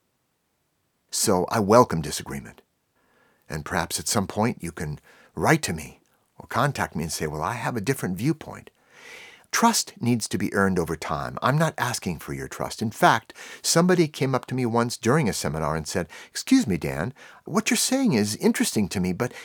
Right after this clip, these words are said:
it seems quite different from what I've learned from my Native American elder." And of course I said, "Don't trust your Native American elder, and don't trust me. I'm not here for you to trust me.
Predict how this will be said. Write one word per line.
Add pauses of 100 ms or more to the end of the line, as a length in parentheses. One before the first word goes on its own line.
(120)
it
seems
quite
different
from
what
I've
learned
from
my
Native
American
elder." (960)
And
of
course
I
said, (800)
"Don't
trust
your
Native
American
elder, (1000)
and
don't
trust
me. (920)
I'm
not
here
for
you
to
trust
me.